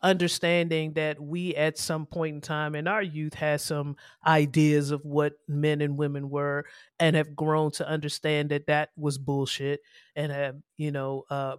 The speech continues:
broken out, uh, c-, broken out of that cocoon to,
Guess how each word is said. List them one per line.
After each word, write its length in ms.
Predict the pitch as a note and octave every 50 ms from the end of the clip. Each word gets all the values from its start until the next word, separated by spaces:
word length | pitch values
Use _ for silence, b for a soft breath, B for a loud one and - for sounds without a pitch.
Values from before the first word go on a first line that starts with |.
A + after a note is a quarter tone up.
| _ _
broken 360 | C#3+ D#3+ D#3+ D3+ - D#3 D3 D3
out, 100 | C#3+ C#3+ -
uh, 100 | D#3 D3+ - _ - -
c-, 60 | - -
broken 440 | B2+ D3+ - - F3 E3 - D#3+
out 160 | D#3 D#3 D#3 D3
of 80 | D3
that 220 | D#3 E3+ F3 - -
cocoon 640 | - C#3+ - - - E3+ D3+ C#3+ C#3 C#3 C#3+ D3 - b b b b b b b
to, 440 | - E3 D3 C#3+ C#3+ C#3 C#3+ D#3